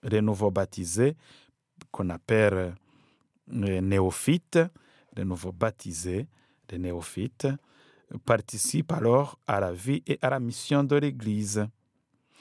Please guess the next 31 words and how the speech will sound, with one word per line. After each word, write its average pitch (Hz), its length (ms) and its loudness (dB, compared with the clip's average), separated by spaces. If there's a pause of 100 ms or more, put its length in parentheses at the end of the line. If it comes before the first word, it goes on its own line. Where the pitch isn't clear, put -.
(600)
L'initiation 180 640 6
chrétienne 131 600 4
ne 110 140 4
sert 101 300 -2
donc 110 400 -2
pas 104 400 4 (240)
à 117 220 4 (160)
prendre 110 640 2
comme 98 280 -4
un 101 100 -2
parcours 92 460 -8
du 95 260 -12
bas 101 260 -2 (340)
vers 98 140 -2
le 90 140 -4
haut, 110 300 0 (440)
mais 113 340 2 (540)
il 95 100 -6
faut 113 200 -4
prendre 110 360 -2
cette - 260 -6
initiation 104 520 -2
chrétienne 110 760 -2 (560)
au 147 160 6
sens 131 520 2
de 107 180 -2
co-, 107 400 -6
de, 110 200 -8
de, 110 180 -8
de, 107 160 -6
de 104 260 -2